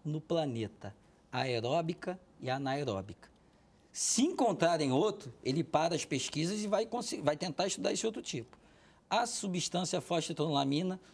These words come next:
só age nas células anaeróbicas. Se, pra, pra química, ele é químico,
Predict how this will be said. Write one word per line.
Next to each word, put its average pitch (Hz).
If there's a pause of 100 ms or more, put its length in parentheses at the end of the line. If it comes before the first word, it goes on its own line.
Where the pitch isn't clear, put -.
só 208
age 175 (240)
nas 170
células 185
anaeróbicas. 160 (460)
Se, - (240)
pra, 170
pra -
química, 170
ele 139
é -
químico, 131